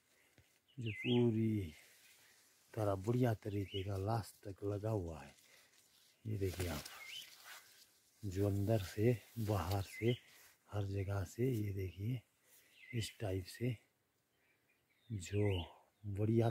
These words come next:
तरीके का एप्पल्स, चाहे जहाँ भी लीजिए, ये देखिए, ये लीजिए,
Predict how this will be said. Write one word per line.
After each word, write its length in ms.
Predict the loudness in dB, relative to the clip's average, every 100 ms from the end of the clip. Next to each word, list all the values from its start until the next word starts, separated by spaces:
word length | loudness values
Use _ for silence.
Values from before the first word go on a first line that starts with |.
| 2
तरीके 360 | -4 -4 -6 -6
का 200 | -4 -6 -10 -20 -20 _ -4
एप्पल्स, 640 | -4 -4 -4 -2 -2 -6 -10 -10
चाहे 320 | -2 2 4
जहाँ 340 | 4 4 4 2
भी 120 | 2
लीजिए, 420 | 0 -2 -2 0
ये 180 | 2 0
देखिए, 400 | 0 -4 -4 -8 -8 _ _ _ _ _ _ _ _ _ _ -6
ये 140 | -4
लीजिए, 640 | -4 -4 -4 -2 0 0